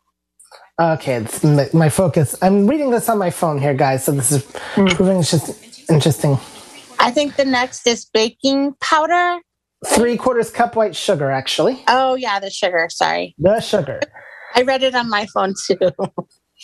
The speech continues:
Speaker 1: Yeah, you kind of have to read, um, it, the way it reads is a little interesting.
Speaker 2: Yeah.
Speaker 1: But, uh,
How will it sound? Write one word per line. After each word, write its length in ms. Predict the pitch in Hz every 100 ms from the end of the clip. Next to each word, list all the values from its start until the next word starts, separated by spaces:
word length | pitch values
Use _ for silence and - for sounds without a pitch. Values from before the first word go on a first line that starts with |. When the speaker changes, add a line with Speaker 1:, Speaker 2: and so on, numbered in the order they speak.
| - - - - - - - - -
Speaker 1:
Yeah, 140 | 202
you 180 | 190 202
kind 180 | 196 262
of 80 | 233
have 160 | 247 254
to 100 | 220
read, 460 | 190 214 220 220 -
um, 380 | 202 190 185 180
it, 180 | 190 170
the 80 |
way 160 | 170 190
it 40 |
reads 300 | 180 170 165
is 100 | 147
a 60 | 151
little 360 | 165 170 160 160
interesting. 720 | 170 160 185 156 - 147 147 - - - - -
Speaker 2:
Yeah. 280 | 180 180 147
Speaker 1:
But, 400 | 170 151 - -
uh, 180 | 156